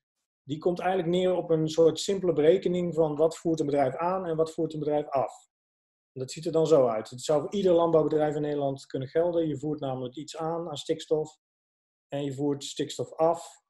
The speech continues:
ofwel in dierlijke producten of in plantaardige producten. En naarmate je dus die stikstofkringloop sluit, dan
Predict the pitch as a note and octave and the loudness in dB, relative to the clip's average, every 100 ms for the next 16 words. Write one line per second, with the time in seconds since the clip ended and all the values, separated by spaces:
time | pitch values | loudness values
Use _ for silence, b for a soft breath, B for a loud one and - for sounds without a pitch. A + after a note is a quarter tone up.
0 | _ D#3+ D#3 D3+ C3+ C3 C3+ D#3 D#3+ C#3+ | _ -2 0 0 0 -2 -2 -2 -2 -4
1 | C#3 D3 B2+ B2 B2+ C#3 D3+ C3+ - C#3 | -4 -4 -6 -6 -4 -2 -4 -4 -8 -8
2 | C#3 D3+ D3+ _ _ _ _ _ _ _ | -6 -10 -10 _ _ _ _ _ _ _
3 | _ _ _ _ _ _ _ _ G3 F#3+ | _ _ _ _ _ _ _ _ 2 4
4 | F#3 F#3 F#3+ F#3 E3 D#3 D#3 - D3+ - | 4 6 4 4 2 4 2 0 -4 -2
5 | G3+ G3+ - - D#3 D3 B2 - C#3+ E3 | -2 -2 -4 2 2 4 2 2 2 4
6 | A3 - - _ _ _ _ _ _ _ | 2 -6 -18 _ _ _ _ _ _ _
7 | _ _ _ _ - C3 C#3+ C#3 D3+ - | _ _ _ _ -6 4 4 4 -2 -14